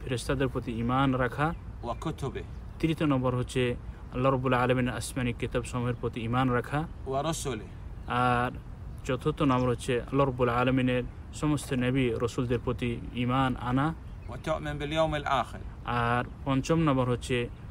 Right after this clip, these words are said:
Speaker 1: পরকালের প্রতি ঈমান রাখা।
Speaker 2: ونؤمن بالقضاء والقدر।
Speaker 1: আর ষষ্ঠ নম্বর হচ্ছে যে আল্লাহ রাব্বুল আলামিন যে প্রত্যেক ব্যক্তির ভালো মন্দ কদর রেখেছেন, ভাগ্য ভালো মন্দ, তার প্রতি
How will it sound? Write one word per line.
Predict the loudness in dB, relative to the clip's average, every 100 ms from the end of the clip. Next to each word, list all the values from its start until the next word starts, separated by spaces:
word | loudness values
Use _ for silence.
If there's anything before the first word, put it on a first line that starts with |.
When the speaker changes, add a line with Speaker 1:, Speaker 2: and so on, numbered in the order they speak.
| -2 4
Speaker 1:
পরকালের | 6 6 6 4
প্রতি | 2 0 0 -2
ঈমান | 0 4 4 4
রাখা। | 2 0 0 -2 -4 -10 -10 -8 -6
Speaker 2:
ونؤمن | -2 -2 -2 -4 -4
بالقضاء | -4 4 4 6 4
والقدر। | 0 0 -2 -2 -6 -8 -2
Speaker 1:
আর | 2 2 0
ষষ্ঠ | 0 0 2 4
নম্বর | 6 6 4
হচ্ছে | 2 -2 0 -2 -2 -8 -10 -8
যে | -2 2 2
আল্লাহ | 4 4
রাব্বুল | 4 4 2
আলামিন | 4 2 2 0 -4 -10 -8 -2
যে | 0 2 0 -2 -4
প্রত্যেক | -4 -2 -2 -2 -4 -4
ব্যক্তির | -4 -4 2 2 2 -4
ভালো | -2 2 4 4 4
মন্দ | 0 0 2 2 2 2
কদর | 4 6 4
রেখেছেন, | 2 -2 -4 -4 -6 -8 -10 -8 0
ভাগ্য | 2 2 4 4 4 0
ভালো | 2 4
মন্দ, | 2 2 2 2 2
তার | 0 0
প্রতি | -2 -4 -6